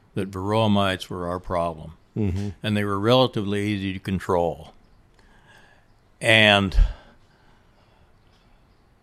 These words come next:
Speaker 1: even though I always talked about it, people were slow on the uptake with this, and all these bees were dying, and our bees were basically alive, and we had plenty to make up our death loss and still had bees to sell, and great.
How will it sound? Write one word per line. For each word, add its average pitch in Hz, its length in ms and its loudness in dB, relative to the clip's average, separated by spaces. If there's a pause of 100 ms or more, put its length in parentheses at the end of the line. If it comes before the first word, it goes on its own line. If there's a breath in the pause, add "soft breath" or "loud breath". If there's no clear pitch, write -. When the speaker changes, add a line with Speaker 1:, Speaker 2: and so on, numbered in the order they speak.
(220)
Speaker 1:
even 139 240 8
though 120 120 6
I 113 140 6
always 117 280 2
talked 113 280 0
about 98 340 -2
it, - 160 -14
people 107 300 0
were 95 120 -4
slow 110 260 0
on 104 140 0
the 98 140 0
uptake 98 580 -2
with 101 100 2
this, 104 560 2
and 92 320 0
all 107 180 2
these 101 200 2
bees 101 360 2
were 92 100 -2
dying, 104 600 6
and 90 200 -2 (800 loud breath)
our 107 200 8
bees 101 300 4
were 90 100 -2
basically 101 600 2
alive, 101 880 6
and 87 300 0 (480)
we 104 160 6
had 104 300 6
plenty 107 260 2
to 95 80 2
make 101 220 2
up 104 180 4
our 92 120 0
death 101 300 0
loss 98 340 2
and 95 120 -2
still 107 220 -2
had 98 260 -2
bees 101 300 0
to 92 100 -6
sell, 101 400 4
and 90 260 -4
great. 92 380 2